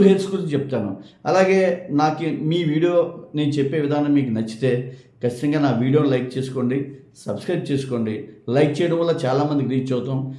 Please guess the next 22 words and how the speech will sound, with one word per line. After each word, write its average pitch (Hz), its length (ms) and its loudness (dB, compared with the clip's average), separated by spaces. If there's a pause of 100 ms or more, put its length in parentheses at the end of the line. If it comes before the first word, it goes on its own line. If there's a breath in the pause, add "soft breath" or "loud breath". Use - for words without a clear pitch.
(160 loud breath)
సబ్స్క్రైబ్ 135 400 -2
చేయడం 147 220 0
వల్ల 143 240 2
కూడా 170 160 2 (200)
నేను 139 180 2
చాలామందికి 135 500 2
రీచ్ 131 200 0
అవుతాను. 123 300 0 (460 loud breath)
అలాగే 175 300 4 (220)
షేర్ 202 280 6
కూడా 208 140 4 (100)
చేయండి, 170 300 0 (180)
చాలామందికి 165 580 0
తెలియాలి 160 340 4
ఇటువంటి 143 340 0
విషయాలన్నీ 143 480 2
కూడా. 110 160 0 (400 loud breath)
అలాగే 175 300 4
నా 156 40 0 (120)
నెంబరు 151 340 4 (260)
డిస్‌ప్లే 175 320 2
మీద 143 120 0